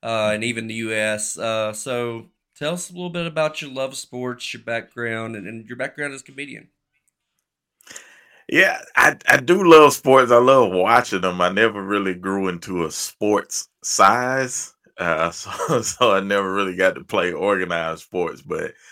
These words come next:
Speaker 2: uh, football, of course, my first love. Uh, it's just a game that I understand,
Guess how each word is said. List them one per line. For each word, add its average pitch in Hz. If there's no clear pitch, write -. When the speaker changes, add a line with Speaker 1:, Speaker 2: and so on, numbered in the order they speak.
Speaker 2:
uh, 82
football, 95
of 82
course, 90
my 80
first 82
love. 78
Uh, 73
it's 80
just 87
a 80
game 82
that 78
I 73
understand, 78